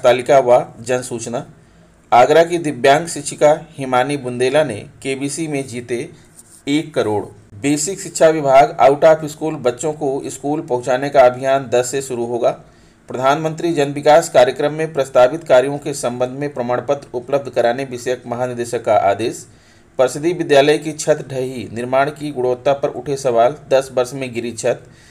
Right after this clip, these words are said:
बीएसए कानपुर देहात आदेश का पालन करें या हाजिर हों हाई कोर्ट। आइए देखते हैं दोस्तों खबरें विस्तार से। जी हाँ दोस्तों,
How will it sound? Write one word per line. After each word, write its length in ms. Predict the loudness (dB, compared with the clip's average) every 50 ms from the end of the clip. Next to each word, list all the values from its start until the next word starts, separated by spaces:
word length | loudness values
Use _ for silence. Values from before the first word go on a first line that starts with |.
| -20 _ _ -16 -8
बीएसए 320 | -2 0 0 0 0 0
कानपुर 500 | 2 4 6 6 4 2 0 -2 -2 0
देहात 480 | 0 0 0 4 6 4 4 4 4 2
आदेश 320 | 4 4 4 4 2 0 2
का 120 | 2 2
पालन 320 | 4 4 2 2 2 0 -2
करें 320 | -2 -2 -2 -2 -4 -6 -8 0
या 120 | 4 4 4
हाजिर 380 | 6 4 2 2 2 -2 -6
हों 180 | -6 -6 -8 -10 -10 -16 -20 _ _ _
हाई 200 | 0 2 2 2
कोर्ट। 260 | 0 -6 -10 -10 -12 -14 -20 -20 _ _ _ _ 2
आइए 200 | 2 2 4 2
देखते 280 | 0 -2 -4 0 0 0
हैं 100 | 0 0
दोस्तों 280 | -2 -2 -2 -4 -4
खबरें 280 | 0 0 0 0 0 -4
विस्तार 320 | -4 -4 -2 -2 -2 -2
से। 180 | -2 -6 -18 -18 -20 _ _ _ _ _ _ _ _ _ -14 -8
जी 80 | -4
हाँ 140 | -2 -2 -2
दोस्तों, 460 | -2 -4 -6 -6 -4 -4 -4 -4 -6